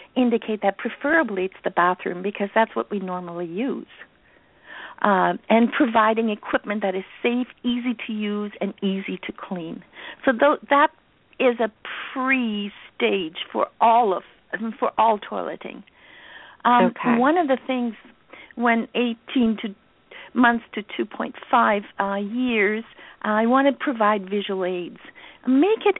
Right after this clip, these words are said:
Speaker 1: exciting. Make it a learning experience. Hanging displays of in-, interesting things to look at, to talk about. You know, you might have mobiles, but make sure that a lot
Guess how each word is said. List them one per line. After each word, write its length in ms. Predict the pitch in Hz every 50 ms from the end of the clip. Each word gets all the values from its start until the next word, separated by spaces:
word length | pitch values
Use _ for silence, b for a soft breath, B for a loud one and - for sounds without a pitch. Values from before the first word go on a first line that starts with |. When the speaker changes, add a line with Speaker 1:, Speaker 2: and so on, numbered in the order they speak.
| -
Speaker 1:
exciting. 800 | - - - - - - 247 240 226 202 185 190 190 196 214 226
Make 260 | 262 349 415 427 -
it 80 | 370 330
a 100 | 311 294
learning 600 | 269 254 240 233 233 262 277 277 262 247 220 190
experience. 640 | - - - - _ - 196 185 175 175 165 165 175 _ _ B B B B B -
Hanging 340 | - 277 294 294 294 285 262
displays 560 | 233 294 233 - - - 233 220 214 220 208 -
of 80 | 202 - _ _
in-, 280 | 254 254 262 - - - - _ -
interesting 520 | 349 339 - 269 247 - - 233 208 202
things 200 | - 214 202 196 - -
to 80 | - 180
look 360 | 185 190 190 214 208 - - - -
at, 280 | 190 190 190 185 190 - - - _ -
to 60 | - - _ - - -
talk 220 | 220 220 214 - 220
about. 420 | 190 - 208 196 185 190 180 - B B B B B B B B
You 80 | - 226
know, 120 | 208 196
you 160 | 202 208 190 180
might 160 | 180 185 -
have 160 | - 185 170 -
mobiles, 800 | 185 202 214 208 208 208 190 202 175 170 180 180 196 233 247 - - B B B B B B B _
but 200 | - 254 240 220 - - - _ _ _ _ _ _
make 200 | 254 277 269 262 - - -
sure 160 | - 294 285 254
that 200 | 277 240 - - - B B B B B B _ -
a 60 | 226
lot 140 | 240 254